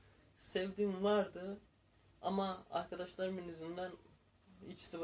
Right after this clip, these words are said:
hiçbir zaman olmadı. Hep benden nefret etti. O yüzden dolayı anlatmak istemiyorum bunu burada. Tut'ta canlı yayına başlayacak mısın? Evet arkadaşlar. Tut'ta canlı yayına başlayacağım ama belirli bir aboneye ulaştıktan sonra da olabilir.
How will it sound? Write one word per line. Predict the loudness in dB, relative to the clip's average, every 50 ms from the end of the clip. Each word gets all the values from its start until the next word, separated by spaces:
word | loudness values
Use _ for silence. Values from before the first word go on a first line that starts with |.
| -4 -4
hiçbir | -6 -8 -8 -8 -4
zaman | -2 -2 0 0 0
olmadı. | -2 -2 -2 -2 -2 0 0 0 0 0
Hep | 0 0 0 0
benden | 0 0 0 0 -2 -2
nefret | -2 -4 -4 -8 -12 -18
etti. | -18 -12 -8 -6
O |
yüzden | -4 -4 -2 -4 -4
dolayı | -4 -4 -4 -2
anlatmak | -2 -4 -4 -6 -8 -10 -12 -12
istemiyorum | -12 -12 -10 -6 -6 -4 -4 -4 -4
bunu | -4 -6 -6 -6
burada. | -8 -6 -4 -4 -4 -6 -8 -14 -20 -20 -20 -20 -20 -20 -20 -20 -20 -20 -20 -20
Tut'ta | -14 -4 -2 -2 0
canlı | 0 0 0 0
yayına | 2 2 2 4
başlayacak | 4 2 0 0 2 2 2 4 2
mısın? | 0 -10 -10 -10 -10 -10 -10 -12 -10 -4
Evet | -2 0 0 0 0
arkadaşlar. | -4 -6 -4 -4 -6 -6 -6 -4 -4 -4 -4
Tut'ta | -6 -6 -4 -4 -2
canlı | 0 0 0 0 -2
yayına | -2 -2 -2 2 2
başlayacağım | 2 2 2 -2 -4 -2 0 0 0 2 2
ama | 2 2 2 2
belirli | 2 0 0 0 0 0 2
bir | 4
aboneye | 4 4 4 4 0 -2 -2
ulaştıktan | 0 0 0 0 -2 -4 -8 -4 -4 -4 -4
sonra | -4 -4 -4 -4 -4 -2
da | 0
olabilir. | 2 2 2 2 0 -4 -4